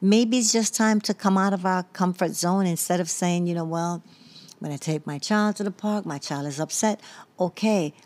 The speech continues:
Rightfully so. Maybe the park is too much. Maybe it's too many children. Maybe it's a lot. Maybe it's a lot. Maybe it's a lot. However, if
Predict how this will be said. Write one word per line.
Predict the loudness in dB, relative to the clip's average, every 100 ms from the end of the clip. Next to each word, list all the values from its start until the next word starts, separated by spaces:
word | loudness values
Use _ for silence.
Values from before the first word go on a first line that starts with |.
| _ _ _ _ _ _ _
Rightfully | -2 0 0 2 2 2
so. | 4 2 2
Maybe | 2 2 4
the | 2
park | 4 4 4
is | 2 0
too | 4 4
much. | 6 4 2
Maybe | 0 0
it's | -2
too | -2
many | -2 -2
children. | -2 2 2 2 0 2
Maybe | 2 2 0
it's | -2 0
a | 2
lot. | 4 2 2
Maybe | -2 -2 -2 -2
it's | -4 -2
a |
lot. | -2 -2 -4
Maybe | -4 -4 -4
it's | -4 -2
a |
lot. | -2 -4 -8 -16 -20 -20 -20 -16
However, | -2 0 0 0 4 4 4 -2 -4 -12 -18 -20 _ _ _ _ _ _ _ _ _ _ _ -20 -20 _ _ _ _ _ _ _ _ _
if | 2 2 2 -6 -18